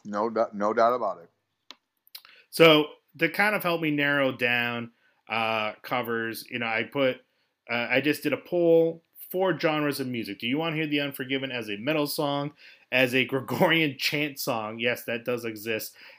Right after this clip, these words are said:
Speaker 2: As a classical song, which there are tons of versions of out there, piano covers,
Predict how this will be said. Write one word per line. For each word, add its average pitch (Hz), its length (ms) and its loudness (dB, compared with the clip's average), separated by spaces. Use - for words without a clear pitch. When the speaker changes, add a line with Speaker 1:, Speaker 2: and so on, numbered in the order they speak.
Speaker 2:
As 131 260 2
a 123 80 0
classical 156 520 -2
song, 127 260 -4
which 123 140 -6
there 131 160 0
are 120 40 -2
tons 151 420 -6
of 120 120 -6
versions 113 300 -4
of 107 80 -4
out 110 200 -4
there, 107 140 -4
piano 117 400 -6
covers, 113 760 -6